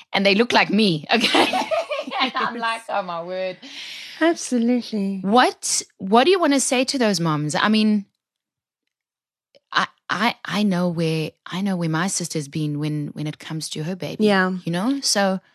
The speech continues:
Speaker 2: It's, it's often a battle. It's often a fight, and you, and you feel like you're in a war sometimes because people will tell you things about your child. They will, a lot of people wanted him on medication, and I'm going, "What for? There's no medication for autism.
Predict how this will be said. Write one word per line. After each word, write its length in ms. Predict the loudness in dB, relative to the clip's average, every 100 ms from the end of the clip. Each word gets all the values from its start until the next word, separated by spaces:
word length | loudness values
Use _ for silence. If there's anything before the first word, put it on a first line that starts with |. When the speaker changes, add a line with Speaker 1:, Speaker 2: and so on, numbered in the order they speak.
| _ _ _ _ 0
Speaker 2:
It's, 320 | 0 2 -8 0
it's 200 | 0 2 2
often 280 | 2 2 0
a 40 |
battle. 640 | 2 0 0 -4 -8 -10 -12 -8
It's 140 | -6 -2
often 240 | -2 0
a 60 | -2
fight, 580 | -4 -4 -2 -2 -6 -6
and 160 | 0 2
you, 300 | 2 2 0
and 160 | 0 0
you 80 | 0
feel 400 | -2 0 4 4
like 560 | 4 2 0 -8 -20 _ _ _ _ _ _ _ _ -8
you're 320 | 0 2 2
in 160 | 0 -2
a 100 | -2
war 400 | -2 -2 -2 -4
sometimes 760 | -4 -4 -4 -6 -6 -6 -6
because 380 | -2 -2 0 -2
people 280 | 0 0 2
will 120 | 2
tell 220 | 2 2 4
you 120 | 2
things 360 | 0 0 -2 -2
about 300 | -4 -4 -6
your 60 |
child. 520 | -6 -2 -2 -2 -6 0
They 140 | 2
will, 400 | 4 4 2 0 -4 -14 -14 -16 -16 -18 -20 -8
a 180 | -4 4
lot 220 | 6 6
of 80 | 4
people 220 | 0 4
wanted 280 | 4 4 2
him 160 | 2
on 100 | 2 4
medication, 560 | 2 2 0 0 0
and 80 | 2
I'm 60 | 4
going, 180 | 2 4
"What 180 | 2
for? 240 | 2 -2 0
There's 160 | -2 2
no 120 | 2
medication 760 | 4 0 -2 -4 -4 -8 -8
for 260 | -10 -12 -10
autism. 560 | -10 -10 -8 -4 -4